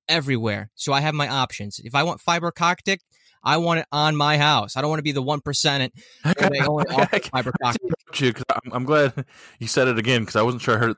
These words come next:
Speaker 2: first the, correct the first time. But, um, am I hearing, I'm hearing fiber coptic, correct?
Speaker 1: Yeah, because it's just a piece of shit. Why call it the real thing? You know, it's only available to one percent of Americans.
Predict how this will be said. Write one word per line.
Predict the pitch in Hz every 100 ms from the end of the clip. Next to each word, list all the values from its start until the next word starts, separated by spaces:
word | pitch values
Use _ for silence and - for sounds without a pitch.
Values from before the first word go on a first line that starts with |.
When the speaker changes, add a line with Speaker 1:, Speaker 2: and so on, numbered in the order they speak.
| -
Speaker 2:
first | - 110 - -
the, | 101 - - _
correct | - 123 -
the |
first | 98 143 135 -
time. | 98 90 82 - - - _ -
But, | 101 98 95 -
um, | 101 104 98 95
am | 104 131
I |
hearing, | 139 160 139 107 - _ _ _
I'm | 107 113
hearing | 143 123
fiber | - 139 135 107
coptic, | - 160 - - 80 - _ _
correct? | - 107 139 - - _ _ _ _ _ _
Speaker 1:
Yeah, | 226 202
because | 127 - 165 147
it's | -
just | - 165
a | -
piece | 180 143
of |
shit. | - 143 131
Why | 139
call | - 135
it | 117
the | 120
real | 127
thing? | 113 135 117 98 - - 110
You | 131
know, | 135
it's | 139
only | 170 147
available | 135 165 135
to | 131
one | 123 143
percent | 127 - -
of | 110
Americans. | 110 131 117 101 101